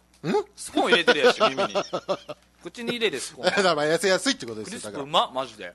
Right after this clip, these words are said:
Speaker 1: ね、美味しいです。ありがとうございます、しげさん。じゃあ、翔平さんのもいただきますか？
Speaker 2: そう。翔平さんのもね、すごいわけよ。紙袋に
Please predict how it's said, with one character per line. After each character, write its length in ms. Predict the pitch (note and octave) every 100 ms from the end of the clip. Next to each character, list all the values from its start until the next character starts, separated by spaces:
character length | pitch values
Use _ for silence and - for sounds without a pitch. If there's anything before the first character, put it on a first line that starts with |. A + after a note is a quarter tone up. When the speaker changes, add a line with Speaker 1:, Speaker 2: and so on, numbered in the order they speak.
| -
Speaker 1:
ね、 200 | G#3+ F3
美 60 | E3+
味 80 | A3+
し 60 |
い 20 | G#3
で 60 |
す。 80 | -
あ 20 |
り 40 | F#3
が 20 |
と 0 |
う 0 |
ご 40 |
ざ 60 | F#3+
い 40 |
ま 60 | D3+
す、 40 |
し 120 | - D3
げ 100 | C3+
さ 100 | G2
ん。 80 | F2+ _ _ _ _ _ _ _ _ _
じ 80 | F3
ゃ 20 |
あ、 20 | D#3
翔 140 | A#3
平 120 | A#3
さ 120 | G#3+
ん 80 | G3+
の 80 | F#3+
も 160 | A#2+ E2+ _ _ _ _ _
い 60 | C#3
た 100 | D3
だ 80 | C#3
き 80 | C#3
ま 80 |
す 100 | B2
か？ 160 | - G#2 _ _ _ _ -
Speaker 2:
そ 240 | E3+ E3+
う。 0 |
翔 20 |
平 200 | D#3+ E3
さ 160 | D#3 D3+
ん 120 | D#3
の 60 | D3
も 160 | C#3
ね、 240 | B2 A2+ F2+ _ _ _ _ _ _ _ -
す 100 | -
ご 140 | C3+ C#3+
い 20 |
わ 100 | B2+
け 80 | -
よ。 80 | E2+ _ _ _ _ _ _ _ _ _ _
紙 220 | - D3+ D#3
袋 320 | D#3 D#3
に 80 | C3+